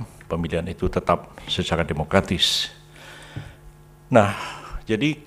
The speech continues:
kerugian konstitusional yang dirasakan oleh pemohon prinsipal ini memang belum terjadi secara faktual,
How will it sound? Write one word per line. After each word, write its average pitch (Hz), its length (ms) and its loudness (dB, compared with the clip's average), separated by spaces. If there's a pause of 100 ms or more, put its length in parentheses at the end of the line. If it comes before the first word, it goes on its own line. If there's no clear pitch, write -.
(100)
kerugian 107 560 4
konstitusional 101 960 4 (800)
yang 98 560 6 (640)
dirasakan 107 560 8
oleh 85 320 0
pemohon 90 480 0
prinsipal 90 640 0
ini 123 400 -2 (800)
memang 113 240 8
belum 113 240 6
terjadi 101 480 2
secara 80 320 2
faktual, - 640 -2